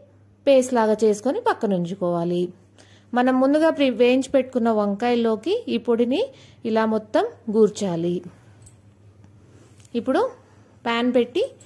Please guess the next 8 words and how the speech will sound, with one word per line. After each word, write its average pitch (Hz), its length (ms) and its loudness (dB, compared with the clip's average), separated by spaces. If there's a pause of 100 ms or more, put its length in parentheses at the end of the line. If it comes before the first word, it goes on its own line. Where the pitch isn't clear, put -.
(460)
అందులోకి 196 520 0 (960)
మనం 254 220 2
ముందుగా 339 260 4 (100)
వంకాయల్ని 285 500 2
వేయించాం 240 500 2
కదా, 269 180 2 (480)
అదే 247 160 2 (180)
ఆయిల్లోకి 240 580 2